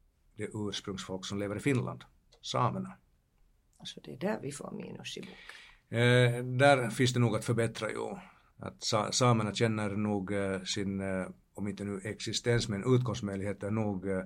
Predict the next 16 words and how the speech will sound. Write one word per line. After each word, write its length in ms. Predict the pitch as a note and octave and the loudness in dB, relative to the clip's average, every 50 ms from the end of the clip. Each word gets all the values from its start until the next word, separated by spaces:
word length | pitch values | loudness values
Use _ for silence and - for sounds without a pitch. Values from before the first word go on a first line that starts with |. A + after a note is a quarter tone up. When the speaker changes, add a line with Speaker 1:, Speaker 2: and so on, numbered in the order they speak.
| - - _ _ _ _ _ _ _ - - - _ _ | -6 -12 _ _ _ _ _ _ _ -20 -20 -20 _ _
Speaker 1:
hotade 580 | - G#2+ - A2+ A2 G#2 - - F#2+ F#2+ F#2+ | -10 -6 -2 -2 -2 -2 -4 -6 -4 -4 -4
med, 320 | F#2 F#2 F#2 F#2 F#2 F#2 G2 | -4 -4 -4 -4 -4 -4 -4
eh, 220 | F#2 F#2 F2+ F2 F2+ - - - | -4 -4 -6 -8 -10 -12 -14 -16
de, 320 | - F#2+ G2+ F#2+ F#2+ F#2+ | -12 -10 -6 -4 -2 -2
eh, 120 | F#2+ F#2 F2+ F2+ - - _ _ _ _ _ _ _ _ - | -2 -2 -4 -8 -12 -18 _ _ _ _ _ _ _ _ -12
ekonomiska 720 | - G2+ - - G#2+ G#2 G2 F#2+ F#2 - - F#2+ F2+ - - _ _ _ _ _ - | -12 -10 -6 -4 -4 -2 -2 -2 -2 -2 -2 -4 -4 -4 -10 _ _ _ _ _ 0
utvecklingsplaner 760 | B2 A#2+ B2 B2 - - G2 - - F#2+ F#2 F#2+ F#2 F#2 | 0 2 0 -2 -6 -8 -10 -8 -4 -4 -2 0 -2 -2
som 340 | F2+ - G2 F#2 F#2+ F#2 F#2 - - _ _ _ | -2 -4 -4 -2 -4 -4 -6 -10 -16 _ _ _
håller 180 | - G#2 G#2 G2 | -6 -4 -4 -4
på 100 | - F#2+ | -4 -6
att 60 | F#2+ | -6
byggas 380 | G2+ G2+ G2 G2 F#2 - - | -4 -6 -4 -4 -4 -4 -4
upp 180 | A2 G#2 - - | -6 -6 -8 -8
för 380 | - - G2 F#2+ F#2 F#2 - - | -6 -4 -4 -4 -4 -6 -8 -6
norra 240 | - G#2 G2 F#2+ F#2+ | -4 -4 -4 -2 -4
Finland. 460 | F#2+ A2 G#2 G2+ F#2 F2+ F2+ F2+ F#2 | -4 -2 -2 -2 -2 -4 -4 -6 -8